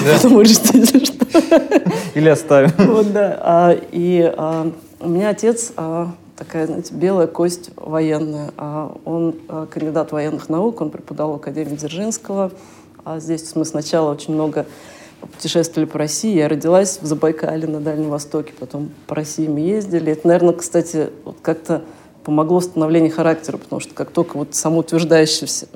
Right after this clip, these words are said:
Speaker 1: самоутверждаешься в новом коллективе, папу куда-нибудь выписывают в новую часть, собираешься,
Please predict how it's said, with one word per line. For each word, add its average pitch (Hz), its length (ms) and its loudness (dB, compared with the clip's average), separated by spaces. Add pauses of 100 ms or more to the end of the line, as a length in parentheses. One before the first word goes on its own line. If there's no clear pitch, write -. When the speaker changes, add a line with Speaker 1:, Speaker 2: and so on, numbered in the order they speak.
Speaker 1:
самоутверждаешься 156 920 -4
в 156 40 -6
новом 147 220 -4 (160)
коллективе, 220 560 -2 (920)
папу 160 260 2
куда-нибудь 156 500 2
выписывают 160 500 0
в 180 40 0
новую 170 260 4
часть, 247 340 4
собираешься, 196 500 6